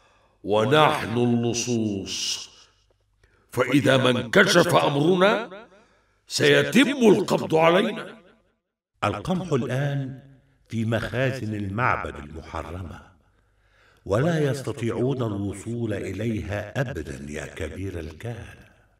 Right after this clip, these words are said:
Speaker 1: علينا أن نخفيه في مكان آخر، فلربما هاجمتنا قوات الملك.
Speaker 2: سوف أخطط لهذا.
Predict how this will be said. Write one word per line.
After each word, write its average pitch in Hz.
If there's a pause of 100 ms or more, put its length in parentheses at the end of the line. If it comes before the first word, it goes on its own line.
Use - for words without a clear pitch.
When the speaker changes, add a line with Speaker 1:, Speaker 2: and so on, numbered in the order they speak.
(440)
Speaker 1:
علينا 190
أن 165
نخفيه 156
في 135
مكان 139
آخر، 139 (680)
فلربما 131
هاجمتنا 139
قوات 104
الملك. 90 (540)
Speaker 2:
سوف 151
أخطط 117
لهذا. -